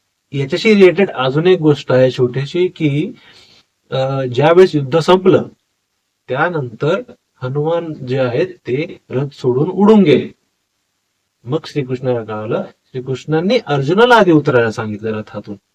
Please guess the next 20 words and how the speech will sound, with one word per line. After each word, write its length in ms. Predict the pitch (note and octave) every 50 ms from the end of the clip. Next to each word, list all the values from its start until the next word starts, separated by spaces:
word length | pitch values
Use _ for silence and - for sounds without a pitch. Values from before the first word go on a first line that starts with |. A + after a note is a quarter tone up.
| _ _ _ _ -
अर्जुन 260 | B2 A#2+ A#2 C3+ D3+
उतरला. 360 | E3+ E3+ F#3 G3+ F#3+ D#3 A#2+ - - - _ _ _ _ _ _ _ _ _ _ _ _ _ _ _ _ _
ज्या 200 | A2+ B2+ D3+ F3+
क्षणी 440 | G3 F#3+ - - - C#3+ C#3 E3 F#3
श्रीकृष्णांनी 720 | - - D#3 D3+ - D#3 D3 - D#3 D3 C#3+ C#3+ C#3 C#3+ C#3+
पाऊल 420 | C#3 - - B2+ B2 C3 C3 B2+
ठेवलं 440 | B2 - - C#3 D3+ E3 D#3+ E3 C3+ A#2
धरतीवर 480 | A#2+ A2+ G#2+ - - A#2+ A2 G#2 G#2 G#2 - _ _ _ _ _ _ _ _ _ _ _ -
त्या 160 | D3 D3 D#3
क्षणी 640 | D#3+ - - - - D3+ D#3 F3 D#3+ B2+ A#2 A#2+ D3 C#3 _ _ _ -
रथ 360 | A#2 B2+ C#3+ D#3+ E3 - -
जळून 380 | C3+ A#2+ A#2+ A#2 B2 C3+ C#3+ D3 -
खाक 240 | - F#3 F3+ E3
झाला, 360 | E3 D3 B2+ A2 G2+ G2+ - - _ _ _ _ _ _ _ _ -
भस्म 320 | D3 E3 - - - -
झाला. 300 | D#3 C3+ B2 G#2+ G2 G2 G2+ - _ _ _ _ _ _ _ _ _ _ _ _ _ _ _ _ _ _
हा 140 | - E3+ F3
का 180 | E3 G3 G3+
झाला? 440 | G3+ F#3+ F3 E3 D3+ C#3 C#3 C3+ C3+ - _ _ _ _ _ _ _ -
तर, 340 | F#3+ E3+ C#3+ C3+ C3+ C#3